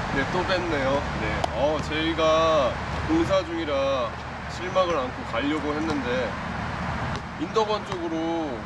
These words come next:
한 십오 미터, 이십 미터 정도 내려오니까 이런 코트가 또 있어요.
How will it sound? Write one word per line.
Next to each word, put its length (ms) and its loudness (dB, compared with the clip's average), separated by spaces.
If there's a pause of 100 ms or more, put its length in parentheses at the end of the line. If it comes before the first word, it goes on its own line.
(160)
한 180 -2
십오 500 -4
미터, 300 0 (180)
이십 200 -2
미터 220 -2
정도 200 2
내려오니까 500 2
이런 220 4
코트가 340 0 (100)
또 140 -2
있어요. 380 -4